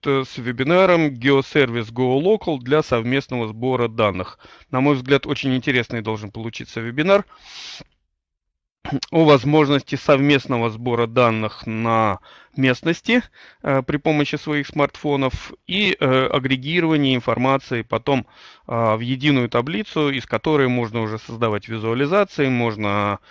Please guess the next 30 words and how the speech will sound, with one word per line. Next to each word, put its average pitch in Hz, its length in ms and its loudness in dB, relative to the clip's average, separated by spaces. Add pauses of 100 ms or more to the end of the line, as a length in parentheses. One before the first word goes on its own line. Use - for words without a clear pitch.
(220)
её, 110 540 -2
э, 107 680 -4
в 104 40 -12
базу 117 280 0
данных 175 380 4
загружать 139 600 -2
и 151 140 -8
так 117 240 -4
далее. 120 240 0
Много-много 117 560 -2
другого 110 340 -4
интересного 104 480 -6
можно 101 260 -8
с 95 100 -16
этим 107 220 -12
делать. 85 360 -12 (680)
А, 139 380 8
тридцать 180 460 -2
первого 135 600 6
числа 190 680 2 (460)
традиционно 139 800 4
у 117 40 0
нас - 540 -4
где-то 120 280 -6
в - 60 -20
конце 123 360 0
октября, 117 400 0
начало, 110 540 -4
э, 113 760 -2
начале, 120 600 0